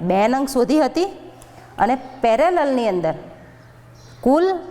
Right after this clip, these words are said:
સ-, અ, સિરીઝમાં જોડાયેલ સોલર સેલની કુલ રો કેટલી કરવાની છે? એ છે પાંચ છે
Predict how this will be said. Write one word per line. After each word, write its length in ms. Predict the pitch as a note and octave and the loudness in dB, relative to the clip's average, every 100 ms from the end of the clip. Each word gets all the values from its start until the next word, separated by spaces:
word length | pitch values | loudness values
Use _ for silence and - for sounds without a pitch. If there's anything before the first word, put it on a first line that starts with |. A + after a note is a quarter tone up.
| - | -14
સ-, 240 | - - | -10 -4
અ, 200 | - F#3+ | 0 2
સિરીઝમાં 760 | F#3+ B3 B3 F4 D#4+ C#4 D4 D#4 | 2 0 2 2 0 0 0 0
જોડાયેલ 760 | G3 A#3 A3 C4 C4+ B3 D#4 D#4+ - - - - - | 0 2 2 2 2 2 0 -6 -14 -20 -20 -12 0
સોલર 420 | A3 A#3+ C4+ E4 | 2 4 2 0
સેલની 640 | - - A#3 A#3+ A#3+ D#4+ D4 - - | -2 -2 0 2 0 -2 -6 -14 -2
કુલ 260 | A#3+ D4+ G#3+ | 0 0 2
રો 200 | G3 B3+ | 0 0
કેટલી 420 | C4+ B3+ D4+ F4 | -2 -2 0 0
કરવાની 440 | D4+ A3 A3 A#3+ | 0 0 0 -2
છે? 240 | B3+ C4+ C4+ - - - | -2 -4 -4 -14 -6 0
એ 280 | A3+ E4 - | 0 0 -2
છે 100 | C4+ | -2
પાંચ 560 | C#4+ - - G#3 B3 C#4 | -4 -8 -4 -2 -2 -4
છે 260 | C4+ D4 | -2 -4